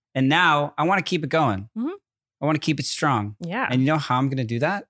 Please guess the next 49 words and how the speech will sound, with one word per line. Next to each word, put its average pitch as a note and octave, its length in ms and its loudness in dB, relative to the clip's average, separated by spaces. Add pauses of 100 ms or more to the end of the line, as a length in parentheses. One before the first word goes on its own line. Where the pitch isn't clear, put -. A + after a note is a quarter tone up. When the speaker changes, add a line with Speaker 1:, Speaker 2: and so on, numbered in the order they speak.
Speaker 2:
With F4+ 180 -2
Quip. - 440 0
Speaker 1:
With C#4 240 0
Quip! D#4 500 2 (460)
Love, G3+ 220 2
you A3+ 60 4
know B3 120 4
about B3+ 200 0
Quip? C4 280 -2 (300)
Speaker 2:
I G#3 120 -2
do. G3+ 300 -4
I've G#3 220 0
heard C4+ 240 -2
of B3+ 100 -4
it. D#3 100 0
I E3 120 -2
know F#3+ 180 -2
about F#3 260 -2
it. C3 160 -4 (160)
I'm F#3 80 -4
Speaker 1:
Well, G#3+ 120 4
Speaker 2:
excited A3 160 -2
Speaker 1:
Quip F4 100 2
Speaker 2:
to - 80 0
Speaker 1:
is E3+ 100 2
an E3 120 6
Speaker 2:
try C#3+ 80 6
it. - 20 6
Speaker 1:
electric E3+ 280 0
toothbrush, A#2+ 640 -2
Speaker 2:
Mm-hmm. G#3+ 200 -2 (120)
Speaker 1:
and D#3 80 2
it G3 120 2
is F3 120 0
loved F#3 220 2
by D#3 140 4
over D3+ 240 2
seven G#3 540 0
million E3+ 360 2
mouths D3+ 420 0 (400)
everywhere. G#3 540 2 (240)
Speaker 2:
Wow. F3+ 460 -4
Speaker 1:
It B2+ 60 0
also G#3 500 -2
has C3+ 260 -2
crazy D#3 460 -2
things C3+ 300 0
going B2 240 0
on G#2 280 -2